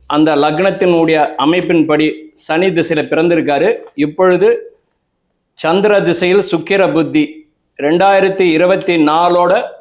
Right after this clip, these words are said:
அந்த புத்தி முடியுது. அதுக்கடுத்து சூரிய புத்தி ரெண்டாயிரத்தி இருபத்தி நாலுல ஏழாவது மாசம் இருபத்தி ஏழாம் தேதியோட, இருபத்தி ஏழு ஏழு ரெண்டாயிரத்தி இருபத்தி நாலோட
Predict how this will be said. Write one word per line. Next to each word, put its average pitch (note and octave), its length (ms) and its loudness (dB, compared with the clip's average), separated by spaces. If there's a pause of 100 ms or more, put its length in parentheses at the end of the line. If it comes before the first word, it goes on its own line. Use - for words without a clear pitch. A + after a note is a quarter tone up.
(300)
அந்த D#3 260 -2
புத்தி D#3+ 260 -2
முடியுது. D3 440 0 (120)
அதுக்கடுத்து E3+ 380 -2
சூரிய F3 420 -2
புத்தி C3 300 -6
ரெண்டாயிரத்தி E3+ 420 0
இருபத்தி D#3 720 -2
நாலுல D#3+ 300 0 (260)
ஏழாவது F3+ 500 0
மாசம் D#3 440 -2 (580)
இருபத்தி D#3+ 420 0
ஏழாம் E3 380 0
தேதியோட, D#3 360 2 (560)
இருபத்தி F3 400 0
ஏழு F3+ 360 2 (720)
ஏழு F#3 420 2 (140)
ரெண்டாயிரத்தி F3 360 2
இருபத்தி F3 320 0
நாலோட E3 360 2